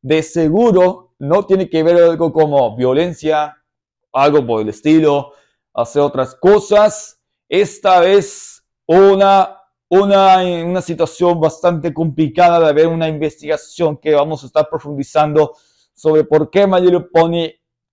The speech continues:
cómo que un programa para mayores de dieciocho debe de ser etiquetado cuan-, mediante un sitio web ruso de un servicio de streaming como este, decir, "¿Por qué está My Little Pony en un programa para mayores de dieciocho?".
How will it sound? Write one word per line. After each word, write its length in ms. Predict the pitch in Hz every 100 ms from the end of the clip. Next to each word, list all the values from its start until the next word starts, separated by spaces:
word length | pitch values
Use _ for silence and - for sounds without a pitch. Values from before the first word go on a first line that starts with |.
| _
cómo 460 | - 214 294 226 -
que 120 | 196
un 200 | 240 262
programa 540 | 202 160 180 220 247
para 180 | - 175
mayores 400 | 151 147 143 208
de 120 | 196
dieciocho 640 | 143 123 185 - 196 175 - _ _ _ _
debe 400 | 117 156 247 240
de 60 | 170
ser 220 | 185 233
etiquetado 720 | 202 160 135 - 202 233 180
cuan-, 340 | 143 143 147
mediante 420 | 139 139 139 139
un 160 | 151 208
sitio 300 | - 202 185
web 180 | 185 202
ruso 300 | 202 190 196
de 100 | 175
un 120 | 165
servicio 400 | 156 160 160 170
de 60 | 180
streaming 480 | - 208 190 185 160
como 300 | 156 165 196
este, 600 | 180 - - 139 151 151 _ _ _
decir, 800 | - 139 143 143 180 170 135 - _
"¿Por 180 | 185 190
qué 100 | 208
está 220 | - 180
My 140 | 175
Little 240 | 165 160 160
Pony 460 | 147 147 165 175 -
en 200 | 151 156
un 160 | 202 190
programa 440 | 170 156 170 180
para 160 | 143 123
mayores 300 | 117 131 127
de 60 |
dieciocho?". 540 | 104 - 143 - 117